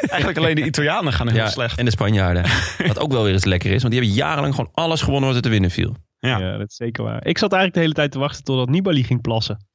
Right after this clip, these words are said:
Speaker 2: <laughs> Ja, ja. Kijk, ja, want dat hebben we, oké, dan moeten we misschien nog heel even recapituleren. Ehm,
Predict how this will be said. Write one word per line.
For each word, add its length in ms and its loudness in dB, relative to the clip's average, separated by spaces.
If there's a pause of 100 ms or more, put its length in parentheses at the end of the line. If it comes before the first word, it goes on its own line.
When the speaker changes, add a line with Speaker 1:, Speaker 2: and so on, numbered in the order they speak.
(340)
Speaker 2:
<laughs> 100 -4 (320)
Ja, 220 0 (140)
ja. 160 -2 (500)
Kijk, 420 0 (280)
ja, 200 0
want 160 0
dat 140 0
hebben 240 0 (100)
we, 100 -2
oké, 220 0
dan 140 0
moeten 220 0
we 60 0
misschien 240 0
nog 120 0
heel 200 2
even 320 0
recapituleren. 880 -2 (340)
Ehm, 380 0